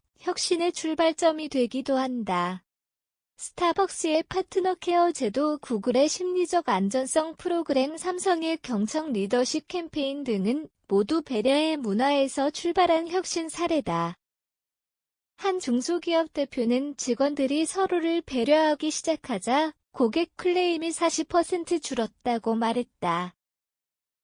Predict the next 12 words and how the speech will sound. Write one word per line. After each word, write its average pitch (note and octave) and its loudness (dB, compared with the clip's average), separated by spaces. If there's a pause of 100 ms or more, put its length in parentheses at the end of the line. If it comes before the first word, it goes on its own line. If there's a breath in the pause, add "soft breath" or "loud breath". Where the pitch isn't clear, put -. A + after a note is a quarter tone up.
(140)
작은 C#4 -2
배려가 C#4+ 2
만든 C#4+ -2
변화는 C4 -2
조직의 C#4 0
신뢰를 F#4+ 4
높이고 A#3 0 (160)
고객에게도 D4+ 0
따뜻한 F4+ 0
브랜드 C#4+ 2
이미지를 B3+ 0
남긴다. G3 -2